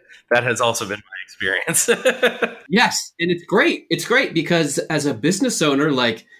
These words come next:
Speaker 2: your job is to solve problems for people. So that's one thing. So that should eliminate some of the fear of, "Oh, I don't wanna talk to my customers." Or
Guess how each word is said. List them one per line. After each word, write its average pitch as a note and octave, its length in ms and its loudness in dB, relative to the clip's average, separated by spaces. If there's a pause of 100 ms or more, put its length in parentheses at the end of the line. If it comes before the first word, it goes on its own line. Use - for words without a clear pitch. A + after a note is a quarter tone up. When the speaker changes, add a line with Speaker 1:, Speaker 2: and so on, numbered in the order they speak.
(120)
Speaker 2:
your D#3+ 180 2
job F3+ 480 2
is C3+ 160 -2
to F#3 160 0
solve D#3 580 -2
problems D3+ 680 0 (500)
for A#2+ 140 0
people. F#2+ 460 -4
So A2+ 600 0 (240)
that's F3 200 2
one C#3 200 2
thing. F2+ 280 -8
So A#2+ 380 2
that E3 300 0
should E3 160 0
eliminate D#3 460 2
some C#3+ 180 -2
of B2+ 80 -2
the A#2 60 0
fear C3 420 2
of, A2+ 260 -2
"Oh, A#2 140 -6
I A#2 80 -4
don't A#2+ 100 -6
wanna A2+ 140 -4
talk A2 240 -12
to A#2 80 -10
my G#2+ 80 -6
customers." G#2+ 640 -8
Or F#2 260 -6